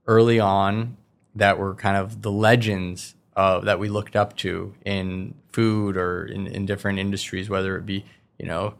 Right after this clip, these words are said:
and it, Gary Hirschberg, who started Stonyfield, or very early on took us under his wing, or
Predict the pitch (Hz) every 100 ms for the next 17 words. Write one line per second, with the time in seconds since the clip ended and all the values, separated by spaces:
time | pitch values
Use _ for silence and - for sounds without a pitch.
0 | _ _ _ - 104 104 - - 110 110
1 | 104 110 - 95 92 - 95 95 - 107
2 | 107 98 104 92 87 - 113 117 113 104
3 | 107 104 101 95 95 98 - 92 92 92
4 | 92 95 92 90 87 90 98